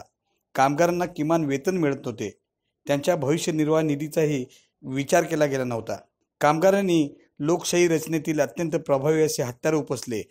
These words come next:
आणि महाराष्ट्राच्या मुख्यमंत्री महोदयापासून पोलीस निरीक्षक खोपोली यांच्यापर्यंत सर्वांना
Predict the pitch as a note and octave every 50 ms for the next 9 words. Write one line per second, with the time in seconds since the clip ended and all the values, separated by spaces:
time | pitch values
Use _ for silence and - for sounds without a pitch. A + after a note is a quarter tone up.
0 | - - - _ _ - C3+ C#3+ C#3 C3 B2 A#2 C3+ D#3 E3 D3+ - E3 D3+ -
1 | D#3 C#3+ C#3 D3 D3 - - D#3 D3+ C#3+ - D#3 D3+ C#3+ C3+ C#3 C#3 D3 C#3+ C#3
2 | C#3 C#3 B2 - C3 A2+ G#2 G2+ _ _ - - _ _ - C#3+ D3 D#3 F3 F3+
3 | E3+ - - D#3+ D3+ D3 D#3 D3+ - - D3+ - - - C3+ C3+ D#3 D#3 D3+ D3
4 | C#3+ C3+ B2+ C3 - C#3+ - C#3+ C3 A#2+ G#2 G2 - - _ - - - C#3 C#3+
5 | D3 D#3 D#3 D#3 D3 C3